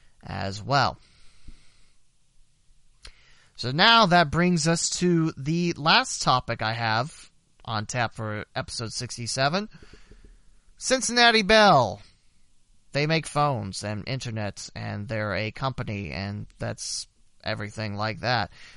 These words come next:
Aren't you glad I spent? No, I'm kidding. It's David Bell. He's the sixty-third manager of the Cincinnati Reds.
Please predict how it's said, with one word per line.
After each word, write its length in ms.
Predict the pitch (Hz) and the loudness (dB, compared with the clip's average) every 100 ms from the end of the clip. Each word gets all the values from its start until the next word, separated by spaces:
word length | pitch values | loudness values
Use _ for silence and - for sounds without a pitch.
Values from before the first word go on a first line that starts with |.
| - | -4
Aren't 220 | - 233 | -2 0
you 40 | 143 | -2
glad 360 | 123 139 151 | 2 4 6
I 140 | 143 139 | 4 0
spent? 420 | - 143 139 - | -2 -2 -4 -6
No, 140 | 92 | -6
I'm 180 | 95 101 | -6 -8
kidding. 340 | - 101 90 | -10 -10 -8
It's 220 | 78 127 - | -8 -6 2
David 360 | 180 180 147 | 4 4 0
Bell. 300 | 131 135 107 | 2 2 2
He's 240 | 120 131 - | -2 -6 -4
the 120 | 131 | -4
sixty-third 840 | - 190 - 160 - 165 165 156 | -2 -2 -2 -4 0 4 4 2
manager 560 | 135 143 131 104 113 110 - - - - | 0 0 -2 -4 -6 -6 -10 -20 -14 -2
of 220 | 131 117 | 0 0
the 160 | 127 127 | -2 -2
Cincinnati 600 | - 107 - 113 104 113 | -4 -6 -6 -4 -4 -2
Reds. 600 | 135 151 104 60 - | 2 4 2 -2 -8